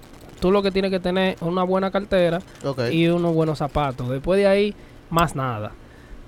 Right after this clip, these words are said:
Speaker 1: Con el hombre sucede lo diferente, porque el hombre tiene que ponerse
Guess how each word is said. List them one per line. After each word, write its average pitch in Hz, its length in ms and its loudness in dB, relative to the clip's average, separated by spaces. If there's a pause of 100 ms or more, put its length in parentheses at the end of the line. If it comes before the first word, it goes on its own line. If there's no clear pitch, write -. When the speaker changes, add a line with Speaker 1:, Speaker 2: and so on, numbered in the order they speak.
(520)
Speaker 1:
Con 226 200 4
el 226 100 6
hombre 185 260 4
sucede 170 500 4
lo 160 140 2
diferente, 160 640 0
porque 143 400 -4 (400)
el 175 160 4
hombre 208 220 4
tiene 180 180 0
que 208 100 0
ponerse 180 420 0